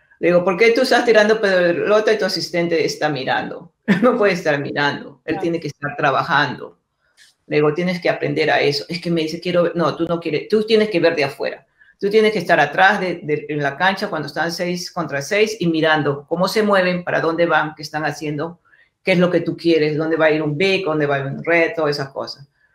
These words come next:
Speaker 1: Me dice, "Ok, está bien". Le digo, "Tú tira pelota, tú, tra-", el, el, el otro trabaja. No, entonces le, cuando le dije a Gina, "Gina",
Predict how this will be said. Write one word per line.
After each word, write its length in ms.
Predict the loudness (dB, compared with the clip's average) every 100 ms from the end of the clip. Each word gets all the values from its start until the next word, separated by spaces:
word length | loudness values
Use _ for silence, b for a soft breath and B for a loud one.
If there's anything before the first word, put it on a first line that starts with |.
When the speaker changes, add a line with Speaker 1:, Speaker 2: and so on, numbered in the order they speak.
| _ _
Speaker 1:
Me 100 | -6
dice, 160 | -2 0
"Ok, 300 | 2 2 2
está 340 | -2 -4 -4 -4
bien". 280 | -4 -8 -18 _
Le 100 | 2
digo, 160 | 2 2
"Tú 180 | 2 2
tira 260 | 4 4
pelota, 520 | 4 2 2 -2 -8 -6
tú, 300 | 0 0 0
tra-", 140 | -4 -4
el, 360 | 0 0 0
el, 140 | 0 2
el 200 | 2 0
otro 220 | -2 -2
trabaja. 500 | -4 -2 -2 -4 -14 b b b b
No, 200 | -2 0
entonces 320 | 0 0 -2 0
le, 280 | 0 -2
cuando 240 | 0 2 4
le 80 | 4
dije 140 | 4
a 80 | 4
Gina, 200 | 4 4
"Gina", 500 | 4 4 2 0 -10